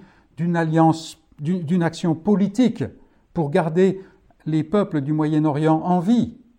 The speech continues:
Ça, ça va être le, un résultat. Mais ça n'est pas vraiment ce qu'il y a ici. Ça n'est pas, en fait, un récit romantique où on voit que celui qui a été brimé et celui qui a été asservi,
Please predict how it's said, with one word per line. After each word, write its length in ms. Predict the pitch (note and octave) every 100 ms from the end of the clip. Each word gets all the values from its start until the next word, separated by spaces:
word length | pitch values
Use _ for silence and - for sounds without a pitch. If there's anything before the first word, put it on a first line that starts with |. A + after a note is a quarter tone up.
| _ _ _ _ _ -
Ça, 220 | - - C#3+
ça 160 | D3+
va 100 | C#3
être 200 | F3 F3+
le, 160 | C3+ C3
un 140 | D3+ C3+
résultat. 640 | D3+ D#3 G#3 - B3+ - _ _ _ -
Mais 260 | D3 E3 D#3+
ça 200 | - E3
n'est 120 | F#3+
pas 320 | G#3+ B3+ - - _ _ -
vraiment 280 | F#3 F3+ F#3
ce 100 | -
qu'il 200 | F3 D#3
y 80 |
a 60 | E3+
ici. 260 | D3 - D3
Ça 160 | F#3+
n'est 100 | F3+
pas, 280 | F#3 G3 - - -
en 120 | E3+
fait, 260 | E3 G3 F#3+
un 140 | D#3
récit 580 | C#3+ F3+ E3+ - G3 F3+ - -
romantique 720 | - B2 D#3 D#3 D3+ E3+ F3 D3
où 60 |
on 160 | C3 C3+
voit 260 | B2+ D#3
que 100 | D#3+
celui 480 | C#3 - F3+ E3 F3+
qui 140 | E3+ C#3
a 60 |
été 200 | C#3 D3+
brimé 640 | C3+ A2 C#3 D#3 D3+ E3+ E3 - _ D3
et 200 | D3 D3+
celui 320 | - D3 D#3
qui 160 | D#3+ C#3
a 40 |
été 360 | C3 C3+ C#3+ B2 - - _
asservi, 720 | - D#3 - D#3+ C#3 D#3+ F3